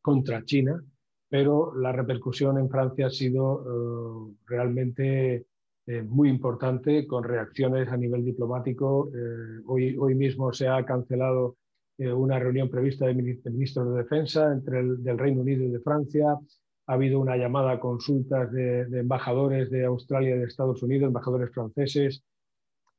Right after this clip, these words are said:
eh, y ha supuesto una pérdida, eh, multimillonaria, eh, en, en un contrato de, de ocho submarinos convencionales, eh, que estaba previsto construir,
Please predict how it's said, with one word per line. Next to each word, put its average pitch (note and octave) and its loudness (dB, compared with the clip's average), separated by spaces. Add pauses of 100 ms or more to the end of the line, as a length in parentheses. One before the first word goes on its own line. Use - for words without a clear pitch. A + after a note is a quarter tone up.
(140)
eh, B2+ 0
y C#3 2
ha C#3 2
supuesto C3+ 0
una A#2+ 0
pérdida, B2+ 0 (460)
eh, G#2 -10 (120)
multimillonaria, B2+ 0 (400)
eh, A#2+ -4 (240)
en, C3 0
en C3 4
un B2+ 4
contrato B2+ 0
de, A#2+ 0
de A2+ -12
ocho A#2+ -4
submarinos A#2+ 0 (340)
convencionales, B2+ 0 (460)
eh, A#2+ -4
que B2+ 2 (120)
estaba B2 -2
previsto B2+ 0
construir, A#2+ 0